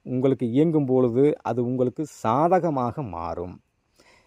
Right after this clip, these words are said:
அப்போ உங்க இறை வழிபாடுகளையும் கன்னி தெய்வ வழிபாடுகளையும் நீங்க சரியா எடுத்துட்டு வந்துகிட்டே இருங்க. கண்டிப்பாக உங்களுக்கு வந்து யோகமான பலன் கண்டிப்பா கிடைக்கும். அப்படி இல்லாமல் நீங்கள் போய் இறைவனை போய் நீங்கள் வழிபாடு செய்யும்போது என்ன ஆகும்னா,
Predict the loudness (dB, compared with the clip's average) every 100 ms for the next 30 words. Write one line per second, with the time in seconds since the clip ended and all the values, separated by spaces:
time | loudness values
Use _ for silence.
0 | -8 0 2 4 4 6 6 6 4 4
1 | 4 4 4 2 0 0 0 4 4 4
2 | 2 2 2 0 0 0 -2 -4 -6 -4
3 | -2 0 2 2 0 -2 -2 -2 -2 -2
4 | -2 0 -2 -4 -6 -10 _ _ _ _
5 | -4 -2 -2 -2 -4 -2 -2 -2 -4 -4
6 | -6 -2 -4 -6 _ _ -6 -2 -2 -2
7 | -4 -4 -6 -8 -10 -6 -8 -8 -12 -14
8 | -20 _ _ _ _ _ -8 -2 0 4
9 | 6 6 6 4 2 -2 -4 0 0 0
10 | 0 0 -2 4 4 4 2 0 0 0
11 | 0 2 2 2 0 0 0 0 0 0
12 | 0 0 0 -2 -4 -6